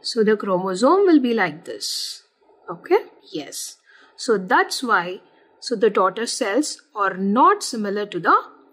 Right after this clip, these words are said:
parent cell because of the crossing over. So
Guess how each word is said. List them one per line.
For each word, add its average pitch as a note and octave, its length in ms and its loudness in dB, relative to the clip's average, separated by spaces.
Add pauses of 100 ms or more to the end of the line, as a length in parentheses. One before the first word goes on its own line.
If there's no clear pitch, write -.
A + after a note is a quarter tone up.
(140)
parent D#3+ 400 -10
cell - 260 -2 (380)
because E3+ 340 -8
of - 160 -20
the A#4+ 140 2 (500)
crossing F3+ 580 0
over. D3+ 500 -2 (160)
So D4 500 0